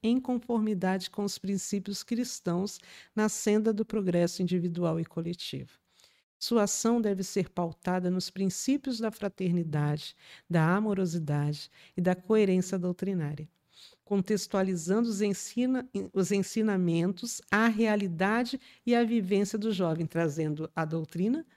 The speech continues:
pro dia a dia dele. Sensibilidade, coerência, empatia, amizade, responsabilidade, conhecimento, alegria e zelo são algumas das características dos evangelizadores, coordenadores de juventude, que buscam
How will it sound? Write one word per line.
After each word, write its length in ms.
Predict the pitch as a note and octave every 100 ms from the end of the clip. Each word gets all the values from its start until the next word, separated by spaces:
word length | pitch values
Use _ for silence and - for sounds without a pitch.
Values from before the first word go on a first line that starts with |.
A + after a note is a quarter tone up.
| _ _ _ _ _ -
pro 120 | G3+
dia 200 | - F3+
a 40 |
dia 240 | F3+ F#3 F#3
dele. 320 | F#3+ D#3 D#3 _ _ _ _ _ _ _ _
Sensibilidade, 1160 | A#3+ A#3+ B3 G3+ F#3+ F3+ D#3 D#3 D#3 E3 E3+ F#3
coerência, 760 | - E3+ D#3 D3+ D#3+ E3 D#3 E3+
empatia, 920 | D3+ - C#3+ - - E3 E3+ E3+ F3
amizade, 720 | D#3+ D3+ C#3 D3 D3+ D#3 D#3
responsabilidade, 1300 | D3 D3+ D3+ D#3+ D#3 D#3 D3 D3 C#3+ C#3+ C#3+ D3 - _ - - -
conhecimento, 960 | F3 E3+ F3 F3 E3 D#3+ E3+ G3+ F#3+
alegria 600 | F3+ D#3+ D3 D#3+ G3+ A#3 B3 - -
e 100 | A3+
zelo 340 | F#3+ G#3 G#3+
são 220 | A3+ A#3+ A#3
algumas 460 | A3 G3+ D4 D#4
das 180 | C#4 C4
características 960 | - B3+ B3 - A3+ G3 G#3 - A3 G3
dos 180 | G3
evangelizadores, 1080 | G3 G3+ G#3 F#3+ G3 F3+ F3+ D#3 D#3 E3+ F3
coordenadores 760 | - F#3 E3+ F3 F3 E3 D#3+ D#3+
de 100 | D#3+
juventude, 720 | E3 D#3+ F3+ F3 D3+ D3+ -
que 100 | E3+
buscam 520 | D3 D3+ C#3+ - D3